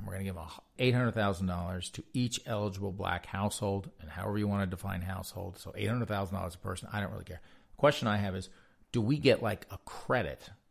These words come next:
for the things that people looted because they were getting an advancement on their reparation? I mean, if, if Ariel Atkins, the, that Black Lives person in, in Chicago, can talk about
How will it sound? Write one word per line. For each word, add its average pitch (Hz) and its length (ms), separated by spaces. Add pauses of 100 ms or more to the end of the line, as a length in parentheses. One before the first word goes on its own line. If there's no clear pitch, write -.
(500)
for - 260
the 101 100
things 120 400
that 101 180
people 98 300
looted 101 600 (260)
because 104 300
they 104 120
were 98 140
getting 101 380
an 95 220
advancement 101 640
on 95 140
their 95 100
reparation? 87 800 (280)
I 135 60
mean, 135 180
if, 107 220
if 131 160
Ariel 170 500
Atkins, 92 640 (180)
the, 104 140
that 101 300
Black 107 260
Lives 110 300 (400)
person 95 420
in, 92 400
in 95 120
Chicago, 92 600
can 95 160
talk 95 240
about 92 400